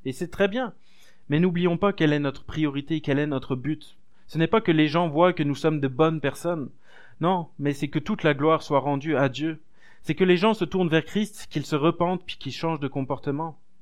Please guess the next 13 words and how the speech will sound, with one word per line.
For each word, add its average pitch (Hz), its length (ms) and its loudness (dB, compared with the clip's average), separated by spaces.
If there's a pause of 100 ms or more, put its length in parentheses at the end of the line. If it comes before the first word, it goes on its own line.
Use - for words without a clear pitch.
(1300)
Nos 170 220 2
a-, 151 180 4
nos 170 120 2
bonnes 202 260 6
actions 202 460 4
et 156 40 2
les 147 140 4
miracles 156 440 0
sont - 200 -4
des 147 120 2
moyens 156 400 2
d'y 139 120 -6
parvenir, 135 640 0